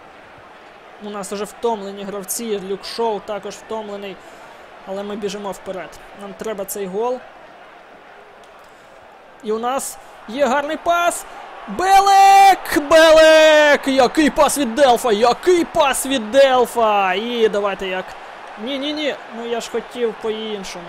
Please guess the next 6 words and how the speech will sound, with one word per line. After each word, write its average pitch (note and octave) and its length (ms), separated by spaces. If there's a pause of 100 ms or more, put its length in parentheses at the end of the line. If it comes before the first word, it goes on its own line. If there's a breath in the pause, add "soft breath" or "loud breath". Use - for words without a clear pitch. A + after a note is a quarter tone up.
(160)
Ну G#3 180
добре. D#3+ 340 (800)
Головне, A#3 400
що A#3 320 (400)
забив A3 580 (440)
той, C4 360